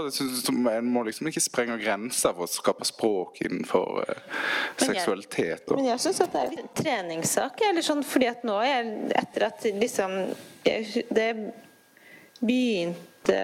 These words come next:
Speaker 2: å, å snakke om, en ting er å skrive det, fordi at når man skriver så er vi jo helt alene og sitter for oss selv, og liksom, da er det på en måte de, våre indre sperrer vi, som jo Thomas har snakket om, som, som jo på en eller annen måte s-,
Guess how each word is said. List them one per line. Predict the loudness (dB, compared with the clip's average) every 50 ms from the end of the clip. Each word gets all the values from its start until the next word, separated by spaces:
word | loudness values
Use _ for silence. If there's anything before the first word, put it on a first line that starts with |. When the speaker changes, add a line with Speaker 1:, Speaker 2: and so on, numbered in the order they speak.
| -2 -4 -4 -2 0 0
Speaker 2:
å, | 2 2 2 2 0 -2 -4 -10 -16 -20 -20 -20 -20 -20 _ _ _ _ _ _ _ _ _ _ -20 -18 -14 -2 2 2
å | 2 2
snakke | 2 0 -2 -2 -4 -8 -14 -16 -18 -16 -10 -6 -2 0 0 0 2
om, | 0 0 0 0
en | -2 -2 -2
ting | 0 0 2
er | 2 0
å | 0
skrive | 0 0 2 2 2 2 2
det, | 0 2
fordi | 2 2 2 2 2
at | 0 -2
når | -2
man | -2 -2 -2
skriver | 0 0 0 0 2 2
så | 2 2
er | 0 -2 -2 -2
vi | 0
jo | 0 0 0
helt | 0 -2 0 -2
alene | -2 0 -2 -2 -4 -4
og | -2
sitter | -2 -2 -2 -2 0
for | 0 0 0
oss | 0 0
selv, | -2 0 0 0
og | 0 0
liksom, | 0 0 0 2
da | 2 0
er | -2 -4
det | -4
på | -4 -2
en | -2
måte | -2 -2 -2 -2
de, | 0 0 0 0 -2 -4 -6 -8 -6 -4 -2 0
våre | 0 2 2 0
indre | -2 -2 0 0 0 0
sperrer | 2 0 0 0 0 0 0 0 0 0 0
vi, | -2 -4 -4 -4 -2 -2
som | 0 0 -2 -2 -4 -4 -4 -2 0
jo | 0 0 0 -2 -4 -4 -2
Thomas | -2 -2 -2 0 0 0 0
har | 0
snakket | 0 0 0 -2 -2 -2 -2 -2 -2
om, | -2 -4 -6 -6
som, | -2 -2 0 0 0 -2 -2 0
som | 0 2 2 2 0 0
jo | 0 0
på | 0 0 -2
en | -2 -2
eller | -2
annen | -2 -4
måte | -4 -2 -4 -4
s-, | -4